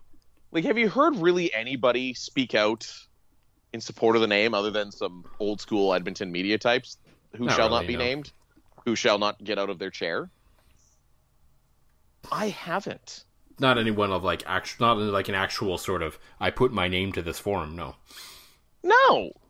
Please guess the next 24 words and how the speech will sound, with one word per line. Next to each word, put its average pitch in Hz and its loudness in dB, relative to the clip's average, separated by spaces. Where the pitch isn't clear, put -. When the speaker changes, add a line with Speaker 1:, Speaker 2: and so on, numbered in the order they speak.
Speaker 1:
you, 190 -6
you, 220 -4
you 196 -4
haven't. 143 2
And, 143 -4
and, 160 -6
and 160 2
again, 160 0
that, - 2
right, 165 -2
like, 139 -2
it 202 0
would 220 -2
be 339 -4
like 254 0
if 202 -6
somebody 151 -2
tried 165 2
to 147 -4
criticize 123 0
the 110 -8
name 101 -8
Blue 82 -8
Bombers. - -16